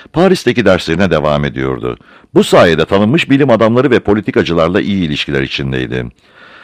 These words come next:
Osmanlı Devleti'nin kaderine hükmedecek sayılı isimlerinden biri olacak Ahmet Rıza kimdi? Bin sekiz yüz elli yedide İstanbul Vaniköy'de doğdu. Babası Kırım Savaşı'nda İngiliz askerlerle İngilizce konuştuğu için İngiliz Ali olarak bilinen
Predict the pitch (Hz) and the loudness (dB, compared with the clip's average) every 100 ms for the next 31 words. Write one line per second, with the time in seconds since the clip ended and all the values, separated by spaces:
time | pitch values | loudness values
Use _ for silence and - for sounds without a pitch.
0 | - - - - - 233 220 92 80 82 | -20 -20 -2 0 4 4 6 4 2 0
1 | 92 104 117 139 147 165 98 85 73 73 | 0 0 2 2 4 2 0 -2 -2 -2
2 | 87 - 123 151 139 - 92 87 85 101 | -2 0 2 2 0 0 -2 0 0 0
3 | 82 92 117 92 76 76 - 107 110 104 | 0 2 2 2 2 -2 2 2 4 0
4 | 73 78 90 85 - 73 60 58 58 - | -2 -2 0 0 -2 -6 -6 -10 -10 -16
5 | _ _ - - - 135 202 208 160 196 | _ _ -20 -20 -6 2 2 2 0 2
6 | 135 92 113 101 92 82 95 95 - 147 | 2 4 2 2 2 0 0 -2 0 2
7 | 131 131 101 101 98 - 71 69 67 67 | 2 2 2 2 2 0 -2 -2 -2 -4
8 | 64 64 - - - 127 147 151 127 156 | -2 -6 -8 -20 -2 2 2 2 2 2
9 | 196 - 87 80 78 87 143 165 104 71 | 2 2 0 0 0 0 0 2 0 0
10 | 78 - 85 78 82 73 78 147 170 120 | -2 -2 -2 2 2 0 -2 -2 0 0
11 | 82 - 80 76 - 73 - - 175 127 | 0 -2 -2 -4 -4 -6 -4 -2 0 0
12 | 82 69 80 76 69 71 73 69 64 65 | 0 0 0 0 -2 -2 -4 -6 -6 -2
13 | 87 | -2